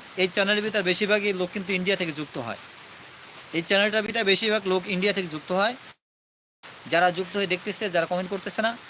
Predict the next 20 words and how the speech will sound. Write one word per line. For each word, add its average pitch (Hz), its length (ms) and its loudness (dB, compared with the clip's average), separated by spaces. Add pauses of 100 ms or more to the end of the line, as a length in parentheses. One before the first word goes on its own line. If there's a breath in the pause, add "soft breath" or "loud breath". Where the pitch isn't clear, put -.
(240)
বা 151 100 6
অনেকে 175 380 2
কমেন্ট 180 260 -2
করতে, 185 240 -2
যারা 165 440 4
দেখ-, 175 180 0
শুধু 185 220 0
দেখেই 190 260 0
যাচ্ছে, 180 260 -2
তাদের 165 240 -2
জন্য 180 320 -2 (260)
অনেক 160 200 2
অনেক 160 180 -2
শুভেচ্ছা, 165 380 -4
শুভকামনা 156 500 -2
রইল 175 140 0 (380)
এবং 165 140 0
প্রত্যেককেই 214 480 -2
সালাম 135 300 2
জানাই। 107 200 -4